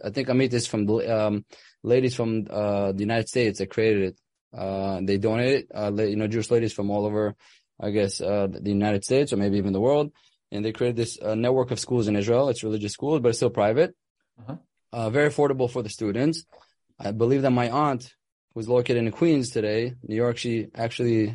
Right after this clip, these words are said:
Speaker 1: is a member. She's a lady, and
Speaker 2: Amit,
Speaker 1: of
Speaker 2: okay.
Speaker 1: Amit, yeah, eh, you know, she was, I guess, contributing, and, uh, we didn't really know, but, uh, when I actually started going to that school and realized in behind the,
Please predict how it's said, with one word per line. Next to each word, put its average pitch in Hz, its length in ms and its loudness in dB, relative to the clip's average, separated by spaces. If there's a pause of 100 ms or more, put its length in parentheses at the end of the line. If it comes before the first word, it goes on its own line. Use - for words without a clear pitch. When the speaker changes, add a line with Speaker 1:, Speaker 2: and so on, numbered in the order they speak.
Speaker 1:
is 113 140 0
a - 20 4
member. 117 440 4 (460)
She's 110 180 -2
a 110 80 0
lady, 113 360 2 (120)
and 110 240 -2
Speaker 2:
Amit, 120 80 -2
Speaker 1:
of 110 200 0
Speaker 2:
okay. 120 120 2
Speaker 1:
Amit, 131 240 4
yeah, 127 320 4
eh, 120 260 2
you 113 60 -6
know, 110 160 -4
she 120 100 -6
was, 117 140 2
I 117 80 4
guess, 123 220 0
contributing, 135 520 0
and, 127 240 0 (500)
uh, 117 640 2
we 127 80 -2
didn't 139 160 4
really 131 180 4
know, 170 200 6
but, 113 180 2
uh, 73 400 -6
when 107 220 -2
I 123 100 2
actually 123 340 0
started 117 440 -2
going 120 160 -2
to 127 100 -2
that 117 160 2
school 160 360 4
and 110 260 -4
realized 117 320 2
in 107 240 -6
behind 110 400 0
the, 101 260 -4